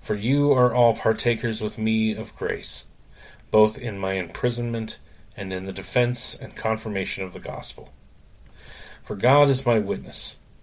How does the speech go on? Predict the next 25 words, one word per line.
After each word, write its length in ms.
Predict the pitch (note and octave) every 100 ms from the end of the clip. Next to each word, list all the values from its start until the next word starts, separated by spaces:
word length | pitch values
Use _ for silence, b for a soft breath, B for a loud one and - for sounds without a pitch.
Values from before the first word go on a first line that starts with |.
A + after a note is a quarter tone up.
| -
how 180 | - G2+
I 80 | F#2+
yearn 540 | F2+ G2+ A2 G#2+ G#2+
for 200 | F#2+ G2+
you 320 | F2 G2 G#2
all 320 | G2+ G2 F#2+ G2
with 140 | G2+
the 100 | G#2
affection 540 | - - G#2 - G2
of 100 | F#2+
Jesus 380 | F#2 G2 F2+ -
Christ. 500 | - - G#2 - - - - - - - - B B B B B B B B B B B - -
And 140 | A#2
it 80 | A#2
is 180 | A2+ A#2
my 140 | A#2
prayer 480 | - B2+ B2 B2 B2
that 100 | A2
your 200 | A#2 A2+
love 360 | A2 A2+ A2
may 140 | G#2 G2+
abound 500 | F#2+ G2+ G2+ G#2 F#2+
more 420 | G2 A2+ A2+ A2+
and 300 | G#2+ G#2 G#2
more, 420 | F2+ F#2 F2 E2+